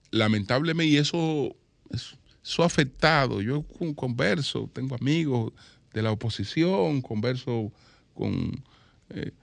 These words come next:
alguna frecuencia con algunos de ellos, etcétera. El principal problema de Venezuela. Es que esa es una oposición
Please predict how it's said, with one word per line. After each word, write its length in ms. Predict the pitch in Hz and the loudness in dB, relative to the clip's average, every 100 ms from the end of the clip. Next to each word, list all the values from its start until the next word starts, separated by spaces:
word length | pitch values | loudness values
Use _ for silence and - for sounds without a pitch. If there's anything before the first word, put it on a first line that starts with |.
| _ | _
alguna 300 | - 117 147 | -2 2 4
frecuencia 460 | 143 113 143 156 143 | 4 2 4 4 2
con 120 | 135 | 2
algunos 320 | 120 123 139 | 2 4 4
de 240 | 120 156 190 | 4 4 4
ellos, 380 | 156 143 135 - _ _ _ | 4 2 -2 -6 _ _ _
etcétera. 720 | - 120 - 220 - 175 180 - _ _ _ - | -8 -2 2 2 4 2 0 -4 _ _ _ -6
El 240 | 120 123 - _ _ - | -2 -2 -4 _ _ 0
principal 880 | 143 143 147 143 - 190 202 185 - _ _ _ - _ - 156 | 2 4 2 0 4 6 4 0 -8 _ _ _ -20 _ -6 2
problema 720 | 165 160 175 190 185 170 170 | 4 6 6 6 6 4 4
de 180 | 165 | 2
Venezuela. 960 | 151 160 165 - - 190 214 214 156 90 _ _ _ _ _ _ _ _ - | 2 2 2 0 2 6 6 4 0 -2 _ _ _ _ _ _ _ _ -2
Es 160 | 139 | -2
que 480 | - 180 185 190 180 _ _ _ _ _ | 4 6 6 4 0 _ _ _ _ _
esa 320 | 156 170 190 | 0 4 4
es 60 | 190 | 6
una 260 | 190 190 | 4 4
oposición 920 | 185 180 175 175 - 190 190 180 190 | 2 2 0 0 2 4 4 2 -2